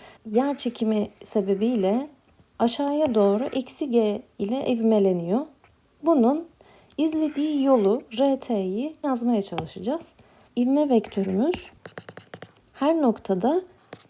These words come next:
bunun ikinci türevine eşitti. O da burada x komponenti sıfır. Aşağıya doğru ivmenin eksi g komponenti var. Ah,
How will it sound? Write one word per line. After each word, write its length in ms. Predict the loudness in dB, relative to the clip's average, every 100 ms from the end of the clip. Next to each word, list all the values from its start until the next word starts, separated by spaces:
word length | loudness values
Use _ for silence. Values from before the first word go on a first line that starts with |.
| -20 -20 _ -20 -18 -18 -18 -20 -6 0
bunun 200 | 2 0
ikinci 400 | -2 -4 -4 -2
türevine 480 | 0 2 2 2
eşitti. 560 | 0 -2 -10 -8 -6 -6 -4
O 140 | -2
da 140 | 0 2
burada 460 | 2 2 2 -2 -4 _ _ _ -20 -16 -16 -16 -20 -20 _ -8
x 280 | -6 -6 -2
komponenti 800 | 2 2 2 0 0 0 -2 -4
sıfır. 500 | -4 -2 -4 -6 -8 -20 _ 2
Aşağıya 580 | 4 4 2 4 4 6
doğru 460 | 6 4 2 0 -2 -8 0
ivmenin 520 | 2 4 4 2 -4 -2 -2
eksi 320 | -2 -4 2
g 180 | 2 4
komponenti 720 | 2 2 2 2 2 0 0
var. 300 | 0 -4 -14 -16
Ah, 120 | -16